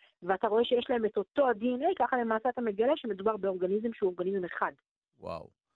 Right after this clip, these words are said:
Speaker 2: טוב, אה, קשה מאוד להיפטר מהם. אה, <laughs> מה, מה נשק יום הדין? איך בכל זאת אפשר לסלק את היצורים המרושעים האלה?
Speaker 1: אה, צריך להיות חכמים, לא מצאו עדיין פתרון, ומחפשים פתרון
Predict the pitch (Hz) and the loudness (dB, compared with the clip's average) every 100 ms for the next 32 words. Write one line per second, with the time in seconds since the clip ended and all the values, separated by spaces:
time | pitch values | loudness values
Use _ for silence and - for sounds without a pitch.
0 | _ _ _ _ - 117 - 117 113 113 | _ _ _ _ -6 -6 -4 -2 -2 -2
1 | 113 113 139 - 160 165 156 147 - 131 | -2 -4 -4 -2 0 0 -2 -2 -4 -4
2 | 143 139 151 160 185 208 202 123 117 120 | -2 -2 -2 -2 -2 -2 -4 -6 -6 -4
3 | 233 233 123 123 123 131 151 175 180 - | -6 -6 -6 -4 -2 0 0 0 0 -2
4 | - 190 185 160 196 247 147 151 160 147 | -2 0 0 0 0 0 -2 -4 -4 -4
5 | 175 202 214 165 - 151 156 - 143 147 | -2 -2 -4 -6 -4 -4 -4 -4 -2 -2
6 | 156 170 165 165 156 175 151 175 175 170 | -4 -4 -2 -2 -4 -4 -4 -2 -2 -2
7 | 165 - 185 220 240 147 95 87 _ _ | -4 -2 -2 -2 -2 -2 -4 -8 _ _
8 | _ _ _ _ _ _ _ - 240 247 | _ _ _ _ _ _ _ 0 4 4
9 | 247 247 240 - 254 339 415 349 381 359 | 6 4 2 2 2 4 4 4 2 -2
10 | 285 247 240 269 403 415 240 160 170 165 | 0 2 4 4 2 2 2 2 -2 -4
11 | _ 190 165 170 240 _ _ _ _ _ | _ -6 -4 -6 -8 _ _ _ _ _
12 | 190 214 - - - - 370 359 - 277 | -2 0 -2 -4 -2 2 4 4 2 0